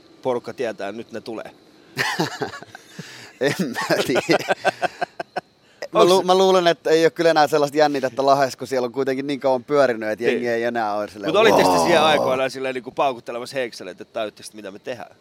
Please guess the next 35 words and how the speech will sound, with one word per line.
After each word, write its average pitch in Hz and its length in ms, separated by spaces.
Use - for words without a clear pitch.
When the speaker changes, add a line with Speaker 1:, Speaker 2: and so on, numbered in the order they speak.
Speaker 1:
Me 110 80
ollaan 107 160
niin 135 140
paljon 120 180
parempia 107 480
lahtelaisia 110 560
kuin - 100
te. 110 160
Speaker 2:
Ei. 104 340
Ehkä 147 300
enemmänkin 135 360
silleen, 117 340
että - 140
Speaker 1:
Koska - 200
Lahti 180 260
on 170 40
Speaker 2:
et 180 40
Speaker 1:
aika, 160 160
Speaker 2:
ehkä 160 120
Speaker 1:
aika 190 120
Speaker 2:
enemmänkin 180 340
silleen, 180 180
että 165 120
kaikki 220 340
lahtelaiset 113 640
on 110 80
Speaker 1:
Niin. 117 160
Speaker 2:
silleen, 101 300
että 101 240
Speaker 1:
Koska 170 200
Lahti 220 240
on 202 40
aika 196 140
kova 196 300
mesta. 151 380